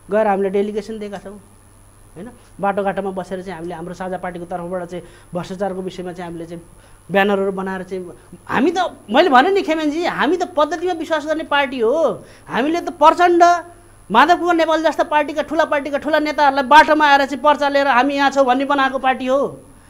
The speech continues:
हामीले त्यस्तो मिडियाबाजी गरेर "तपाईँहरूलाई बोलाएर ल आउनुहोस्, हाम्रो खिचेर हाल्नुहोस्" भनेर त्यसरी मिडियाबाजी गरेका छैनौँ नि त। त्यो कारणले गर्दाखेरि जनताले थाहा नपाएको हो, तपाईँले थाहा नपाउनु भएको हो। तर गर्न पर्ने ठाउँमा हामीले आफ्नो तर्फबाट गरिरहेका छौँ।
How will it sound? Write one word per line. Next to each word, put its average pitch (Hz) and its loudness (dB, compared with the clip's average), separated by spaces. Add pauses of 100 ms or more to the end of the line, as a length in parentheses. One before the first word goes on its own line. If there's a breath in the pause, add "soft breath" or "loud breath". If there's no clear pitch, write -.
(140 soft breath)
हामीले 277 2
त्यस्तो 370 -4
मिडियाबाजी 302 0
गरेर 285 0
"तपाईँहरूलाई 277 -2
बोलाएर 269 4
ल 277 -2
आउनुहोस्, 269 -2
हाम्रो 262 -8
खिचेर 269 -4
हाल्नुहोस्" 240 -4
भनेर 262 -8 (480 soft breath)
त्यसरी 247 -4
मिडियाबाजी 247 -2
गरेका 233 0
छैनौँ 254 2
नि 359 4
त। 220 -6 (1000 soft breath)
त्यो 339 -2
कारणले 339 6
गर्दाखेरि 330 2
जनताले 330 2
थाहा 302 0
नपाएको 311 0
हो, 190 -2 (300)
तपाईँले 330 2
थाहा 285 2
नपाउनु 311 -2
भएको 277 0
हो। 147 -8 (540 soft breath)
तर 196 -4
गर्न 233 4
पर्ने 226 -4
ठाउँमा 196 -8
हामीले 180 -8
आफ्नो 180 -10
तर्फबाट 170 -12
गरिरहेका 175 -8
छौँ। 139 -20